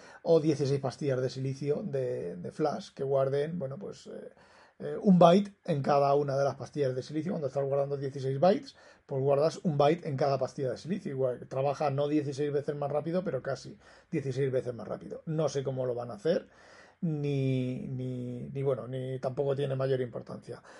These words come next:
Bueno, chicos, eso era todo lo que quería contaros hoy. No olvidéis, sospechosos, habitualizaros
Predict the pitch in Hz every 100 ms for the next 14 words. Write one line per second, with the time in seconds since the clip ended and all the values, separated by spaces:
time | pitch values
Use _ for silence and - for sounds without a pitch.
0 | - - 175 156 180 151 - - 220 202
1 | 196 175 170 196 180 156 151 160 156 156
2 | 135 139 160 143 131 180 202 214 202 170
3 | 190 220 170 165 196 190 - 165 139 165
4 | 147 147 135 143 135 139 135 135 185 208
5 | 208 208